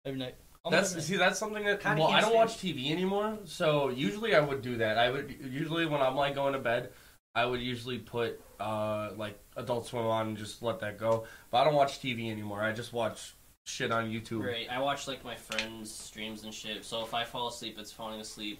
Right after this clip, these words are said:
Speaker 4: usually to a friend's stream, or I'm watching another streamer, like, Sneaky or somebody playing League.
Speaker 3: Oh, yeah, that's background. If, if any of you guys are streaming, that's my background,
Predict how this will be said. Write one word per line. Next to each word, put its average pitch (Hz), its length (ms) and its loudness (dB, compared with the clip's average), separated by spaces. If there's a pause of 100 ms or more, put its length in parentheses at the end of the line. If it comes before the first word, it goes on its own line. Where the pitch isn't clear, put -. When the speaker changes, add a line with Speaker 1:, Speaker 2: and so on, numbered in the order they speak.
(280)
Speaker 4:
usually 110 280 -8
to 104 220 -12
a 98 40 -14
friend's 104 320 -10
stream, 113 320 -12
or 107 320 -6
I'm 104 320 -8
watching 104 600 -8
another 101 560 -6
streamer, 104 480 -10
like, 95 160 -8 (320)
Sneaky 110 640 -6
or 95 520 -8 (760)
somebody 107 360 -6
playing 98 380 -10
League. 95 280 -10
Speaker 3:
Oh, 190 140 4
yeah, 180 240 0
that's - 440 -2 (320)
background. 170 580 0
If, 143 160 -8
if 160 220 -2
any 190 160 2
of 196 80 -4
you 196 60 -6
guys 180 160 -2
are 139 60 -4
streaming, 135 420 -6
that's 123 220 -4
my 123 140 -6
background, 107 420 -8